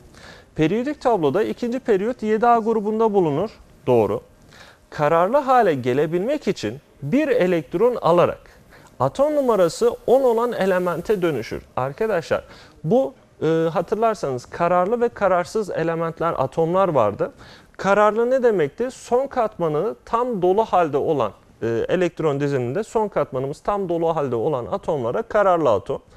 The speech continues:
tam dolu olmayanlara ise kararsız atom diyorduk. Kararsız atomlar kararlı hale dönüşebilmek için elektron alışverişi yaparlar. Şimdi son katmanımızın tam dolu olabilmesi için son katmanımız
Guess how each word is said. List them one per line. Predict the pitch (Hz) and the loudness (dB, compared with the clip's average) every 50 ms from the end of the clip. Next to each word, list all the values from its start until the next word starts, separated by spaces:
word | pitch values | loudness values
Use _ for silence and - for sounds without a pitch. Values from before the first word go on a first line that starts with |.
| - - - - - - - - | -20 -20 -20 -20 -20 -20 -20 -8
tam | - - 233 277 285 240 | -2 -2 0 0 2 4
dolu | 220 202 180 170 | 4 4 4 4
olmayanlara | 147 - 214 247 240 233 220 208 196 190 190 202 233 269 | 2 4 2 2 2 2 -2 -2 -2 -2 -4 -4 -4 -4
ise | 262 - 247 233 | -4 -2 -4 -4
kararsız | 233 - 175 165 170 170 175 - - 214 190 | -2 -2 -4 -2 -2 -2 -4 -4 -4 0 0
atom | 190 170 - - 170 147 113 | 0 0 0 -2 -4 -4 -4
diyorduk. | 101 85 85 - - _ - - - - - - _ - | -6 -8 -10 -12 -16 _ -20 -20 -20 -20 -20 -20 _ -4
Kararsız | - 120 113 120 123 143 143 - 262 277 | 0 2 4 4 4 2 0 -4 -4 0
atomlar | 294 262 262 - 202 170 156 - - 240 - | 0 0 0 0 -4 -4 -4 -4 -6 -6 -8
kararlı | - - 165 160 165 165 170 - 254 | -6 -4 -4 -2 -2 -2 -2 -2 -4
hale | 254 247 226 208 185 175 156 143 | -2 -2 -2 0 0 -2 -2 -2
dönüşebilmek | 147 147 151 156 - 214 220 202 214 214 233 247 247 - | -4 -4 -4 -4 -2 -2 -2 -2 -2 -2 -2 -4 -4 -6
için | - - 185 180 185 - - | -8 -6 -6 -6 -6 -8 -8
elektron | - 139 147 160 156 - - 190 233 240 214 | -6 -4 -4 -4 -6 -6 -6 -4 -4 -4 -2
alışverişi | 190 190 196 202 - - 196 185 165 165 - 175 | -4 -4 -4 -4 -2 -2 -2 -2 -2 -2 0 2
yaparlar. | 160 123 - - 120 92 87 65 - - - - - - - - - - | 2 2 2 0 -4 -4 -4 -6 -10 -12 -14 -18 -20 -20 -20 -20 -20 -10
Şimdi | - - 240 214 127 - - - - - - _ | -4 -2 0 0 0 -4 -6 -10 -16 -20 -20 _
son | - - - 240 262 302 | -12 -4 -2 0 0 0
katmanımızın | 285 - 285 262 254 - 196 202 175 151 135 120 117 117 113 147 156 _ | 0 2 0 0 2 0 0 0 0 2 0 0 -2 -2 -6 -8 -10 _
tam | - - 214 240 262 254 | -4 -2 -2 -2 0 0
dolu | 226 208 208 233 | 2 2 2 2
olabilmesi | 247 233 233 226 226 214 196 220 202 208 214 214 208 - 240 | 2 2 2 2 0 0 0 -2 -2 0 -2 -2 -2 -2 -4
için | 220 180 - - 101 | -4 -4 -4 -8 -10
son | 95 - - - 196 202 | -10 -8 -6 -4 -4 -4
katmanımız | 202 - 202 170 170 - 156 151 165 214 254 - - - | -4 -4 -4 -4 -4 -4 -4 -4 -4 -4 -6 -8 -12 -20